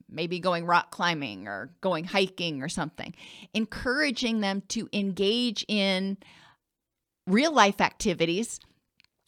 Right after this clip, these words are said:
that will similarly stimulate dopamine and endorphins because they're enjoying what they're doing. We want to talk about their drawbacks to use. You know, what is,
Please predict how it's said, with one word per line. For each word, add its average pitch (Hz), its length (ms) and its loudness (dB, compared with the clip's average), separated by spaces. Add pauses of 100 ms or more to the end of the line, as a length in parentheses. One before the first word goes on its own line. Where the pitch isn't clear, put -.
(180)
that 202 320 4
will 233 240 6
similarly 233 1040 2 (220)
stimulate 208 920 2
dopamine 202 720 2
and 208 140 2
endorphins 196 800 0
because 190 400 0
they're 185 160 2
enjoying 196 800 0
what 175 220 0
they're 180 160 -2
doing. 165 420 -4 (1400)
We 254 80 4
want 349 240 8
to 349 60 4
talk 339 180 10
about 330 220 10
their 349 100 4
drawbacks 269 760 12
to 247 120 0
use. - 560 -4 (340)
You - 80 -10
know, 185 100 4
what 214 240 8
is, 294 160 4